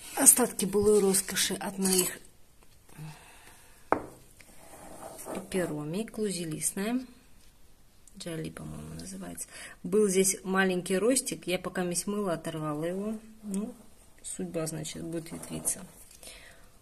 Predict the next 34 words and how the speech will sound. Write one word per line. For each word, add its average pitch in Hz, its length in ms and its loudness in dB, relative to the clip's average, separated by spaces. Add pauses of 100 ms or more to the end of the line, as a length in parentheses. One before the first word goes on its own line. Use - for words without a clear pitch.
(760)
Очень 170 320 -14
плохо 160 380 -10
у 160 40 -8
меня 151 260 -6
растет 220 480 -2
она. 226 360 -2
Ну, 269 160 0
она 214 140 2
сама 196 260 2
по - 120 -10
себе - 280 -6
очень 185 280 -8
медленная, 151 460 -8
прям - 240 -20
такая - 320 -16
тугодумная. 147 720 -8 (3250)
Еще - 280 -2
одна 170 220 0
пепероми. 180 440 0
Так, - 300 -6
сейчас, - 280 -2
секундочку, - 540 -4
кошку - 420 -4
уберу 226 320 -2
отсюда, 220 320 -6
а - 20 -2
то 214 140 -6
она 214 100 0
мне 220 160 2
сейчас 214 200 -4
все - 200 -2
снесет. 233 800 0
Иди 190 220 2
сюда. - 180 4